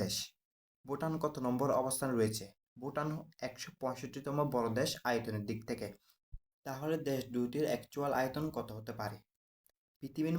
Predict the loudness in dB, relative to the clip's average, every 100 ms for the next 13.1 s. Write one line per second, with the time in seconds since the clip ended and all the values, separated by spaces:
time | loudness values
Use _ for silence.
0 | 4 4 2 2 0 2 2 0 0 0
1 | 0 0 0 -2 -2 -6 -12 _ _ _
2 | -8 -4 -4 -2 -2 -2 -2 0 0 0
3 | -2 -2 -4 -4 -4 -6 -6 -4 0 0
4 | 0 -2 0 0 -2 -8 _ _ _ _
5 | _ _ _ _ _ _ _ -6 -2 2
6 | 2 2 0 4 6 4 2 2 0 0
7 | -2 0 0 -2 -4 _ _ -20 _ _
8 | -6 -2 2 4 4 2 0 0 0 -8
9 | _ -2 0 2 2 2 0 0 -2 0
10 | 2 2 2 2 0 -2 0 2 2 -2
11 | -8 _ _ _ _ _ _ _ _ _
12 | _ -8 0 2 4 4 4 4 4 4
13 | 2